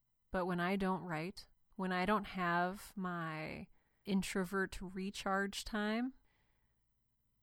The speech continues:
I get a little cranky. And by a little cranky, I mean I turn into a rage monster. And I'm, like, smiling right now as I tell you that,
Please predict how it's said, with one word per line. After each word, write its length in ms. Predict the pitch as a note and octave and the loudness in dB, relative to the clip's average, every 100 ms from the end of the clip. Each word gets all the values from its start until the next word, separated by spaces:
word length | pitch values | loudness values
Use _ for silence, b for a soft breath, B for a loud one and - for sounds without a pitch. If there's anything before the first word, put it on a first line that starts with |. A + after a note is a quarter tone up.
| - | -2
I 100 | A3 | 0
get 240 | G#3 A3+ A3+ | 2 0 0
a 60 | |
little 340 | G3+ G#3+ F#3+ F#3 | -2 0 0 -2
cranky. 920 | - - - F3+ F#3 - - - - _ _ _ _ _ _ _ _ | -4 -10 -6 -4 -4 -8 -12 -12 -16 _ _ _ _ _ _ _ _
And 240 | A#3 G#3+ F3+ | 8 8 8
by 160 | G3 F#3+ | 6 6
a 80 | |
little 200 | F#3+ G3 | 4 0
cranky, 720 | G3 - G3 F#3+ F#3 F#3+ G3 - - _ _ - | -2 -4 -4 -4 -4 -6 -6 -10 -20 _ _ 4
I 140 | G3+ | 6
mean 200 | G3 F#3+ | 8 6
I 100 | F3+ | 2
turn 280 | F#3 G3 F#3 | 2 2 2
into 300 | F3+ F#3 F#3+ | 2 0 2
a 80 | F3+ | 2
rage 380 | F3+ E3+ F#3+ G3 | 2 0 -2 -4
monster. 680 | - - - - C#2 A#3+ - _ _ _ _ _ - - - - _ _ _ _ - | -4 -4 -8 -8 -6 -8 -12 _ _ _ _ _ -20 -20 -20 -20 _ _ _ _ 4
And 120 | A#3 | 8
I'm, 140 | A3+ | 8
like, 240 | G#3+ F3+ - | 8 6 2
smiling 640 | - F#3+ F3 F3 F3+ G3+ | 2 4 2 2 2 4
right 220 | G#3+ A3+ | 6 6
now 240 | A3 A3 A#3 | 6 6 6
as 120 | G#3 | 6
I 100 | G3 | 2
tell 220 | G3+ F3+ | 2 2
you 140 | F#3+ | 2
that, 280 | G3+ A3 C4 | 6 6 6